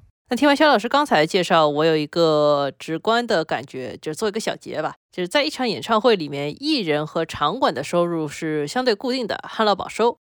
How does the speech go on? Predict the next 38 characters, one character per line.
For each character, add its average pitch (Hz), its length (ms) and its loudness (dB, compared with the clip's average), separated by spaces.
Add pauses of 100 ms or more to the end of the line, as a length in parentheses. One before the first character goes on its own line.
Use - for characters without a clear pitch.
但 262 120 -4
是 240 220 -2
主 165 240 -6
办 262 240 2
方 196 140 -2
的 175 80 -4
盈 147 180 -12
利 156 80 -6
方 151 180 -6
式， 143 240 -10
这 - 80 -14
个 156 60 -8
票 262 340 2
房 - 320 -6
却 - 140 -14
是 175 100 -10
浮 - 220 -14
动 160 180 -8
的。 - 140 -18 (120)
那 240 120 -10
这 - 80 -20
个 320 80 -4 (220)
主 151 120 -6
办 262 160 4
方 262 160 4
的 233 120 0
风 294 180 -2
险 135 180 -6
岂 - 160 -10
不 - 120 -8
是 254 80 -2
很 - 180 -6
大？ 185 220 -4
他 220 120 -2
万 233 160 2
一 226 80 -2
这 240 120 -6
个 151 560 0